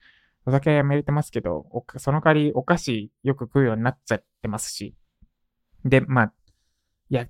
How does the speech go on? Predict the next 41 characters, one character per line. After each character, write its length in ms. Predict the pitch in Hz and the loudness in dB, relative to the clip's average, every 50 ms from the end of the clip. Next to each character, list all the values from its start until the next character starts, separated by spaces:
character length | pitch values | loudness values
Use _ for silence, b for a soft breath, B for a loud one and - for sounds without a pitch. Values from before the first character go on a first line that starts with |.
| - - | -4 -2
食 100 | - 135 | 2 4
べ 80 | 156 156 | 6 6
る 80 | 135 | 6
べ 140 | 120 135 139 | 4 2 0
き 100 | - 135 | 0 -2
じ 60 | 127 | -4
ゃ 20 | 113 | -2
な 140 | 117 123 131 | -2 -2 0
い 80 | 127 | 0
よ 100 | 113 104 | -2 -2
な、 120 | 101 104 101 | -4 -6 -8
多 120 | - 127 | -10 -10
分 220 | 110 117 101 107 | -10 -8 -10 -10
っ 20 | 104 | -12
て 180 | - _ 110 | -6 _ -4
思 200 | 98 113 123 123 | -4 -2 -2 -2
い 40 | 123 | -4
つ 120 | - - - | -4 -8 -10
つ、 280 | - 110 101 101 110 - _ _ _ _ _ _ _ _ _ _ _ - - | -10 -8 -8 -10 -12 -14 _ _ _ _ _ _ _ _ _ _ _ 0 2
食 100 | 143 127 | 4 4
べ 60 | 120 | 4
ち 100 | - 110 | 2 0
ゃ 60 | 101 | -4
う 40 | 98 | -4
時 220 | - 117 - - | -4 -6 -4 -4
も 120 | 107 98 104 | -6 -6 -4
あ 40 | 107 | -6
り 60 | 110 | -6
ま 100 | 110 110 | -6 -6
す。 180 | - - - - _ _ _ _ _ _ _ _ _ - | -6 -10 -12 -14 _ _ _ _ _ _ _ _ _ 0
で 60 | 170 | 2
も、 280 | 151 120 107 80 - - _ | 4 4 2 0 -2 -10 _
そ 220 | - - - 165 160 | -10 0 2 4 4
う 60 | 156 | 4
い 20 | |
う 60 | 151 | 4
と 100 | 156 151 | 2 2
こ 100 | - 151 | 2 2
ろ 80 | 147 143 | 2 4
か 120 | - 120 | 4 2
ら 180 | 107 104 104 | 2 2 -2